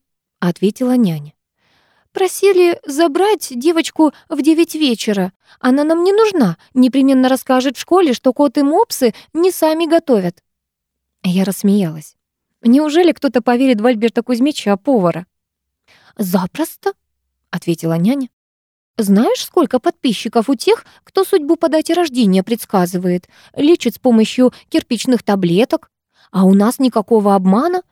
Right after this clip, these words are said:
рецепт настоящий. Начинаем». «Подожди», попросила я. «Мопсихи привязаны, но у нас шеф-кот. Во-первых, он удрал, во-вторых,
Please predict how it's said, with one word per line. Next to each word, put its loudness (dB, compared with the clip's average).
рецепт -2
настоящий. 0
Начинаем». -2
«Подожди», -2
попросила -6
я. -8
«Мопсихи 0
привязаны, 0
но 2
у 4
нас 0
шеф-кот. -4
Во-первых, -2
он 4
удрал, 0
во-вторых, -2